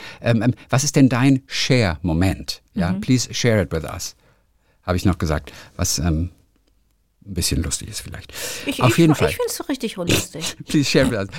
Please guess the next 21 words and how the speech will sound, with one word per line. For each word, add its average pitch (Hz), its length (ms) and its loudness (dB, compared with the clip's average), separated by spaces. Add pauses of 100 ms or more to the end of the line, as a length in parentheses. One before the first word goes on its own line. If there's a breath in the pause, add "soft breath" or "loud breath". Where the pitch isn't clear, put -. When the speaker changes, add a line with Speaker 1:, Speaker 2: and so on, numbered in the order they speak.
(160 loud breath)
Speaker 1:
Auf 127 160 0
jeden 120 120 -2
Fall. - 160 -6 (100)
Dann, 123 140 4
und 131 100 0
dann 170 100 2
erzählte - 400 -2
Annette, 127 340 0
dass 113 140 0
sie 85 140 -2
damals 180 400 4
eine 107 100 6
Regieassistenz 101 760 2
gemacht 78 300 -2
hat, 123 140 0
als 120 100 0
sie 120 80 6
nach 98 140 4
Berlin 131 340 4
gekommen - 360 -2
ist 127 220 -2